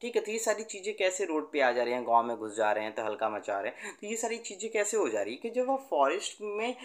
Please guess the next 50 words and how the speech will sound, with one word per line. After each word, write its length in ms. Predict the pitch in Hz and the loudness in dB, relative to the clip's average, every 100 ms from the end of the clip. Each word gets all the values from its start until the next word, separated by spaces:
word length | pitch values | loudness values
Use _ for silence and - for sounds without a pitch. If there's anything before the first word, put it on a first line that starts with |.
| 247 - - | -16 -8 2
फॉरेस्ट 500 | 170 165 196 208 262 | 4 6 4 2 0
ही 100 | 254 | 2
नहीं 280 | 143 117 | 2 0
है, 60 | 104 | -2
नाम 320 | 113 156 196 | 4 4 4
का 140 | 190 180 | 4 4
बस 220 | 170 165 | 4 2
फॉरेस्ट 280 | 131 113 110 | 4 4 4
है, 160 | 104 120 | -2 -2
वहाँ 180 | 143 | 0
पेड़ 400 | 156 - 151 151 | 0 2 2 2
वैसा 640 | 147 131 123 127 123 156 156 156 208 - | 2 -2 0 4 6 6 4 4 -8 -4
फेवरेबल 460 | 160 139 139 147 165 | 2 4 4 2 2
कंडीशन 460 | 156 131 135 175 | 0 2 -2 -2
मिल 200 | 160 139 | 0 0
ही 120 | 143 | 2
नहीं 180 | 151 117 | 0 2
रहा 140 | 104 95 | 2 0
है, 180 | 92 - - - | -2 -10 -18 -12
ठीक 160 | 202 196 | -4 0
है, 80 | |
जो, 240 | 143 156 151 | 0 0 -2
अ, 640 | - - 123 120 117 117 117 | -4 -6 2 4 4 0 -6
जानवर्स 440 | - 127 127 147 147 | 2 2 4 -2 -4
को 120 | 165 | -6
चाह 260 | 151 120 120 | -2 0 0
रहा 240 | 117 104 | -2 -4
था 220 | 104 104 | -2 0
आज 60 | 104 | 0
से 120 | - | -2
पचास 380 | 120 110 117 - | -2 0 0 0
साल 80 | 120 | -4
पहले 380 | - 110 110 | -2 -4 -2
जो 160 | 113 104 | -4 -6
था, 320 | - 104 - - 330 - | -6 -10 -10 -14 -14 -6
तो 80 | 202 | -6
इस 260 | 214 214 | -4 -4
वजह 260 | 185 170 202 | -4 0 0
से 120 | 202 | 0
वो 160 | 180 165 | -2 -4
चीज़ 340 | - 180 165 | -6 -8 -4
रोड 320 | 131 143 143 | 2 2 0
पे 120 | 156 | 0
आप 180 | 135 117 120 | 2 2 -4
देखने 420 | 110 110 123 117 | -4 -4 -2 -6
को 260 | - 277 - - 131 | -4 -4 -6 -12 -2
मिल 220 | 127 113 | 0 2
रही 220 | 98 92 | 0 -4
है। 80 | 95 | -6
तो 260 | 165 180 | -6 -6